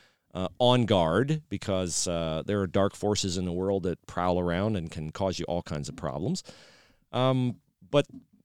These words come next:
that's why we like this format. It's why we like to be able to share from our heart at the end of the podcast every day. And sometimes, you know, our theme here is we tackle life.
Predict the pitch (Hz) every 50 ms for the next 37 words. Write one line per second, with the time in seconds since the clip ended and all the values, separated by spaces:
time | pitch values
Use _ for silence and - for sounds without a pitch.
0 | _ _ - 147 170 202 - - - 165 151 160 165 143 143 143 143 - - 131
1 | 120 - - 110 120 117 117 113 113 110 - - - 127 117 113 113 110 110 107
2 | - _ - 101 95 110 107 104 95 92 90 - - 110 104 101 - 92 87 80
3 | 78 78 92 92 98 98 - _ - - - - 87 90 95 95 87 87 - 92
4 | 87 92 92 - 107 104 101 98 - 98 98 101 101 95 104 117 131 120 - 123
5 | 120 110 117 120 120 123 120 - - - - - - - _ _ _ - - 139
6 | 135 127 123 123 123 117 - - - 160 180 165 131 117 113 117 104 90 113 131
7 | 135 - - 131 120 113 - 110 101 113 139 156 131 117 -